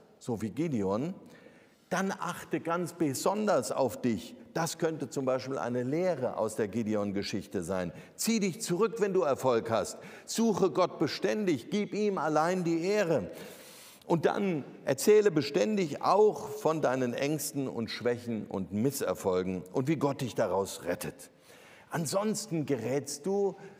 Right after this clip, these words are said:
vielleicht wie Gideon, in einen Erfolgsrausch und du überziehst gnadenlos.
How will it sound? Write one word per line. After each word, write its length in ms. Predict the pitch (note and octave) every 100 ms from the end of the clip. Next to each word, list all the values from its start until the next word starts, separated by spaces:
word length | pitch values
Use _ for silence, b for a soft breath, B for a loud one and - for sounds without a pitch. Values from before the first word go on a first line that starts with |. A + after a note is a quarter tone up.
| B B - _ _ _ -
vielleicht 420 | F#2+ G2 B2+ -
wie 80 | E3
Gideon, 480 | A2 A#2 C#3 C3 C#3
in 240 | C3 C3
einen 320 | - A#2+ A#2+
Erfolgsrausch 1080 | F#2+ - C3 D#3 - - F2 F2 C3 - - -
und 180 | A#2+ G#2
du 140 | B2
überziehst 800 | - F3 F#2+ - - E3+ D#3 - -
gnadenlos. 920 | D3+ D#3 C#3 E2+ D2+ D2 - -